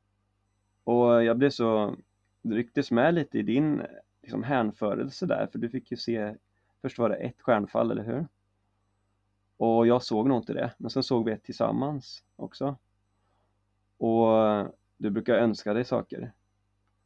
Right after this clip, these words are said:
eller hur? Och du brukar inte säga vad du önskar dig, men det känns som att jag gissade lite, tänkte att, eh,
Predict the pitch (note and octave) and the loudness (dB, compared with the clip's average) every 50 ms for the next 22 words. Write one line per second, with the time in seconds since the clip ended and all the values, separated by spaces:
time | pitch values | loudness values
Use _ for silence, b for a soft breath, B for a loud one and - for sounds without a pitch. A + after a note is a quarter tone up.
0 | _ _ _ _ _ _ _ _ _ - A2+ A2 G#2+ A2+ A2+ G#2+ - _ _ _ | _ _ _ _ _ _ _ _ _ -8 -6 -4 -4 -4 -4 -6 -8 _ _ _
1 | _ _ _ _ _ _ _ _ _ _ _ _ _ _ _ _ _ _ - - | _ _ _ _ _ _ _ _ _ _ _ _ _ _ _ _ _ _ -6 -4
2 | G#2+ A2 G#2+ G#2+ G#2 - A2+ A2 - - - A#2 A2 G#2 G2+ G#2 G#2 F2+ A2+ A2+ | -2 0 0 -2 -2 -2 -4 -4 -4 -4 -2 0 0 2 0 0 0 0 0 0
3 | G2+ G2 - - G#2+ G#2 A2 A2+ A#2 A2 G#2+ G#2 G#2 - A2+ G2+ G2 - A2 G#2 | -2 -4 -6 -4 0 2 2 2 2 0 0 -2 -4 -4 -4 -6 -4 -4 -4 -4
4 | F#2+ _ _ _ _ _ _ _ _ _ _ _ - - G2 A2+ A2+ A#2 A#2 - | -4 _ _ _ _ _ _ _ _ _ _ _ -8 -2 -2 0 0 0 -2 -2
5 | - G#2 G#2+ A2+ A2+ A2+ G#2+ - - A2 - - - G#2 A2 - _ - B2+ - | -2 0 0 0 0 0 -4 -4 -8 -16 -12 -8 -6 -8 -8 -8 _ -12 -12 -12
6 | - _ _ - - | -12 _ _ -20 -18